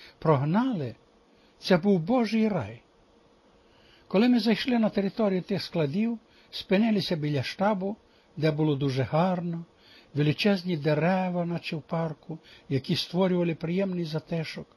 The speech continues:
і прохолодну тінь, якої ми після Туркменії і полинових степів в околицях Самарканда були так спраглі. Всюди клумби з квітами, дорожки, декоративні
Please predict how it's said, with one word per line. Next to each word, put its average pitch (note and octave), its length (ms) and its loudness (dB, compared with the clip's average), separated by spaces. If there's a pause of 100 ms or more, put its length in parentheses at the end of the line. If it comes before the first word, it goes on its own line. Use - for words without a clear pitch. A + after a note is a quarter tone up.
(640)
і C#3 60 -4
прохолодну E3+ 600 2
тінь, F3 440 -2 (300)
якої E3 400 2
ми E3 120 0
після E3 320 -6
Туркменії E3 800 -4 (720)
і D#3+ 360 4 (480)
полинових E3 560 6
степів F#3 560 0 (420)
в C#3+ 80 0
околицях F3 640 2 (180)
Самарканда E3 800 0 (320)
були E3 280 2 (200)
так E3 200 0
спраглі. D#3+ 640 -4 (420)
Всюди F#3+ 380 0
клумби E3 580 0
з - 100 -6
квітами, E3+ 600 -6 (380)
дорожки, E3 720 2
декоративні D3+ 840 -2